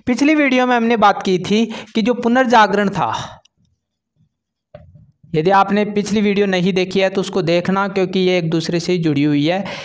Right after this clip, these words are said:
पुनर्जागरण की शुरुआत चौदहवीं शताब्दी से सोलहवीं शताब्दी के बीच में मानी जाती है, ठीक है। जैसे ही पुनर्जागरण समाप्त हुआ,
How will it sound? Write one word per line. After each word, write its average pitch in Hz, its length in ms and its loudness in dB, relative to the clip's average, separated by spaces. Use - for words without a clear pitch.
पुनर्जागरण 247 640 4
की 247 120 0
शुरुआत 226 600 2
चौदहवीं 220 420 2
शताब्दी 196 560 0
से 196 460 -2
सोलहवीं 214 560 0
शताब्दी 170 520 0
के 170 120 -2
बीच 156 280 -2
में 202 340 -2
मानी 151 240 -2
जाती 120 320 -4
है, 139 180 -8
ठीक 190 160 -2
है। 202 160 -6
जैसे 226 360 2
ही 320 100 4
पुनर्जागरण 233 720 2
समाप्त 202 480 -2
हुआ, 156 380 0